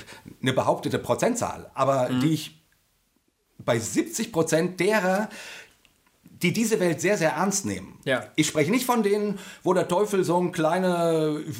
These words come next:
Speaker 1: Erklärungsfigur in der Weltanschauung ist.
Speaker 2: Ja.
Speaker 1: Ja, ja, da gibt's, äh, der hat das Böse unter seinen Fittichen fertig.
Speaker 2: Ja.
Speaker 1: Sondern bei denen,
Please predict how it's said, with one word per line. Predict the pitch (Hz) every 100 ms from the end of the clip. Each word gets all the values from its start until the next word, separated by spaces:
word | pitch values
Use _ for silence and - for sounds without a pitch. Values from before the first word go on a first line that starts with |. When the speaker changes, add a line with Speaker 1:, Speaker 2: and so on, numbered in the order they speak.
| 135 - 156
Speaker 1:
Erklärungsfigur | 175 185 185 - 175 170 185 175
in | 170
der | 151
Weltanschauung | 202 170 131 110 98 104
ist. | - -
Speaker 2:
Ja. | 214 262
Speaker 1:
Ja, | 196
ja, | 190 190
da | 151
gibt's, | 185 185 -
äh, | 165 156 160
der | 160
hat | 143
das | 127
Böse | 147 147 147 139 139 151 -
unter | 143
seinen | 127 131
Fittichen | 156 151 127
fertig. | 120 131 233 233 151
Speaker 2:
Ja. | 139 131
Speaker 1:
Sondern | 135 165 190
bei | 185
denen, | 185 254 254 196 156